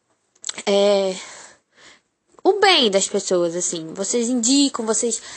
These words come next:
sabe, vão ali no que as pessoas gostam. E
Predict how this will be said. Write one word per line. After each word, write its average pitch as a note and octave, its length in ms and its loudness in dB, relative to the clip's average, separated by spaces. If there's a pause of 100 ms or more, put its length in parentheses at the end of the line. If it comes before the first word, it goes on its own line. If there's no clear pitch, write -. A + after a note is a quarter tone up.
sabe, C4+ 320 2
vão B3 200 4
ali A#3+ 320 2
no A#3 100 -4
que A3+ 80 -6
as G#3 60 -2
pessoas A3+ 380 -4
gostam. G3+ 800 2 (580)
E D4+ 420 2